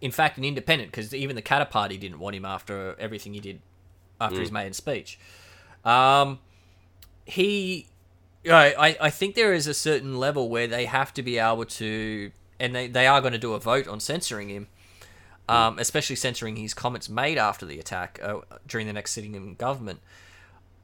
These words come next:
Speaker 1: I, I think when you're hurting the perception of the Australia-, Australian nation
Speaker 2: Mm.
Speaker 1: on the world stage, which this has had that effect.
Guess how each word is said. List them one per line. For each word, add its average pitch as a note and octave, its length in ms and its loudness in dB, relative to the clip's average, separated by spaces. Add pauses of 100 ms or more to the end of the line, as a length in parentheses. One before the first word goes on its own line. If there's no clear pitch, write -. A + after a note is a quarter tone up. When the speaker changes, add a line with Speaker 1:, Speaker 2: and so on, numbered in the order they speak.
(140)
Speaker 1:
I, C#3 180 4
I C3+ 120 6
think - 540 -4 (380)
when D#3 440 0
you're E3 220 4
hurting D#3+ 560 2
the D3+ 80 -6
perception - 640 -4
of A#2 120 -4
the A2+ 100 -4
Australia-, A#2+ 680 -2 (720)
Australian A#2 720 -6
nation C#3+ 580 -6 (760)
Speaker 2:
Mm. F#2 160 -2
Speaker 1:
on B2+ 80 0
the B2 60 0
world C3 280 4
stage, C#3 640 0 (200)
which - 280 -2
this D4+ 220 0
has A3+ 540 4
had G3 240 0
that F3 140 4
effect. - 460 -2